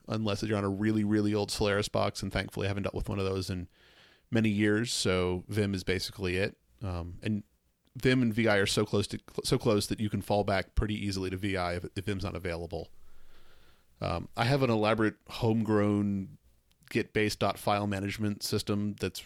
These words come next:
really, really awful. I need something better, so I am always looking for a better alternative, but I've not found one that kind of suits my particular use cases, which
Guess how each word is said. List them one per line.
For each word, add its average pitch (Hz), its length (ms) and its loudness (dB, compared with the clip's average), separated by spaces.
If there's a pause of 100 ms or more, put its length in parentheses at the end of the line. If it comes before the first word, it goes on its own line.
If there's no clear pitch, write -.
(120)
really, 98 240 0
really 98 200 0
awful. 104 540 -2
I 98 100 0
need 95 160 -4
something 92 240 -6
better, 90 300 -4
so 87 400 -4 (560)
I 92 80 -4
am 90 500 -6
always 107 220 2
looking 98 220 -4
for 98 120 -2
a 95 60 0
better 95 240 0
alternative, 90 500 -4
but 92 120 -4
I've 95 100 -4
not 95 160 -8
found 92 240 -4
one 92 200 -6
that 90 180 -6 (840)
kind 117 140 0
of 104 80 0
suits - 420 0
my 98 460 0 (960)
particular 107 580 2
use 95 240 -2
cases, 87 420 -6
which - 360 -8